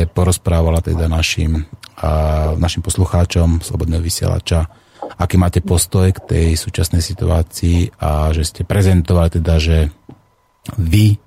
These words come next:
nie ste tým vojnovým štváčom, na rozdiel od niektorých iných vašich kolegov. Pani poslankyňa, keď budete mať cestu okolo Banskej Bystrice, zastavte sa.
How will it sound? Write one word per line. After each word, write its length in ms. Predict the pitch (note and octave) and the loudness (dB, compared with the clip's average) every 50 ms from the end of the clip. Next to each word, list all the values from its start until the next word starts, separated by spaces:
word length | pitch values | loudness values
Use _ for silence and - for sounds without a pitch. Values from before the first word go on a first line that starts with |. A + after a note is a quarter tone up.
| _ - | _ -6
nie 200 | - E2 D#2+ E2+ | -2 0 2 2
ste 380 | E2 - - - - F2 D#2 D#2 - _ _ | 2 0 -2 -4 -2 -2 -2 -2 -4 _ _
tým 300 | - - E2 E2+ E2+ - | -6 -2 0 0 0 0
vojnovým 640 | - E2 D#2 E2 E2 E2 E2 E2 D#2+ D#2 D#2 D#2 | -2 0 2 2 4 4 4 4 4 2 2 2
štváčom, 720 | D#2+ - - D#2+ E2 E2 E2 - - F2+ F2 F#2 F#2 F2+ F2 | 0 0 0 0 0 0 0 0 0 0 0 2 0 -2 -4
na 120 | F2 E2+ | -6 -6
rozdiel 300 | E2 E2 E2 - - E2+ | -6 -6 -8 -8 -10 -10
od 60 | E2 | -8
niektorých 360 | E2 E2 - - D#2+ E2+ E2 - | -8 -8 -6 -4 -4 -4 -4 -4
iných 280 | - E2+ E2+ F2 E2+ E2 | -2 0 2 2 2 2
vašich 300 | E2 E2+ - - F#2 - | 2 2 0 0 -2 -4
kolegov. 480 | - - E2+ E2+ E2 D#2 E2 E2 E2+ F#2+ - _ _ - - - - - _ _ - - - - - - - | -4 -6 -4 -4 -2 -2 -2 -2 -2 -4 -6 _ _ -20 -20 -20 -20 -20 _ _ -20 -20 -20 -20 -20 -16 -6
Pani 160 | - B2+ C#3 | -2 0 2
poslankyňa, 560 | C3+ C3+ - C3+ B2+ A#2 - A2+ A2+ G#2 F#2+ | 2 2 4 4 4 4 4 4 2 2 2
keď 120 | - A#2 G#2+ | 2 0 2
budete 220 | F#2+ G2 F#2 - F#2+ | 2 2 2 2 2
mať 240 | F#2 F2 E2+ - - | 2 2 0 0 -2
cestu 240 | E2+ - - F2 E2+ | -4 -2 0 0 0
okolo 400 | E2 - F2 E2+ E2 E2 E2 F2 | 0 0 0 0 0 -2 -2 0
Banskej 320 | F2+ F#2 G2 - - F#2 | 0 0 0 2 0 -2
Bystrice, 560 | E2 E2 - - F2+ E2 - - D#2+ D#2 D2 - - - - _ | -2 -2 -2 -2 -2 -2 0 0 0 0 -2 -4 -10 -20 -18 _
zastavte 560 | - F2+ F2+ F2 - - F2 D#2+ - - E2 | -4 -2 -2 -2 0 -2 -2 -2 -2 -4 -4
sa. 320 | - - - D#2 - F2 | -4 -4 -6 -6 -6 -8